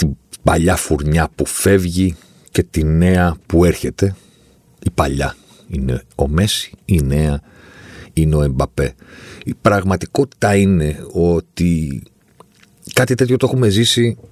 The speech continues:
αρκετά πριν. Ήταν τριάντα Ιουνίου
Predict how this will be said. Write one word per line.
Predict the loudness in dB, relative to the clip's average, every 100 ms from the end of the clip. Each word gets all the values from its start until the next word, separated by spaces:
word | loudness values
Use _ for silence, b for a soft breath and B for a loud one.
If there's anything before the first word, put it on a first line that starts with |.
| _ _ _ _ _
αρκετά | -4 -2 0 0
πριν. | 0 -6 -8 -16 _ _ _ _ _ _ _ _ -4
Ήταν | -4 0
τριάντα | 2 2 2 2
Ιουνίου | 2 2 2 4 4 4 0